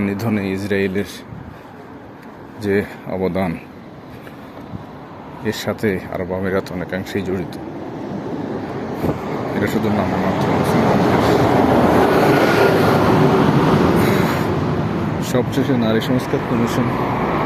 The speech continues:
আমাদের দেশের এই মুহূর্তে সংস্কারের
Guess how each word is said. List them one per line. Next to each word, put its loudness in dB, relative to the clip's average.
আমাদের 2
দেশের 0
এই 4
মুহূর্তে -2
সংস্কারের 0